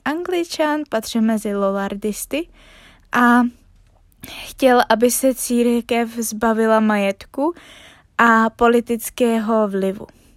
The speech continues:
No a u nás působil třeba Jan Hus nebo Jaromír Pražský. Dále tu máme Martina Luthera, ten vlastně patřil, eh, do Německa, eh, do skupiny luteránů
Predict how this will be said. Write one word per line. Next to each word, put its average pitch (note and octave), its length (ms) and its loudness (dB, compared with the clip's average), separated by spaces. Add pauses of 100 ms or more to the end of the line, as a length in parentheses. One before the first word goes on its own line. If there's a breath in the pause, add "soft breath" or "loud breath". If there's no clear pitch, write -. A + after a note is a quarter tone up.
(640 soft breath)
No D#4 240 2
a B3+ 60 2
u C#4+ 120 0
nás D4+ 380 2
působil B3+ 480 -2
třeba B3+ 300 0
Jan B3 280 2
Hus A3+ 300 -4
nebo A#3+ 240 0
Jaromír G#3+ 540 0
Pražský. - 680 -12 (2250 soft breath)
Dále D#4 340 6
tu D4+ 100 -4
máme C#4+ 300 2
Martina C4+ 500 2
Luthera, A3+ 460 0 (440)
ten B3 260 2
vlastně A#3+ 500 2
patřil, A3+ 720 -2
eh, G#3+ 760 -4
do G#3 200 -2
Německa, B3+ 1300 -2 (500)
eh, A3 300 2
do A3 320 2
skupiny A#3 460 0
luteránů A3+ 680 0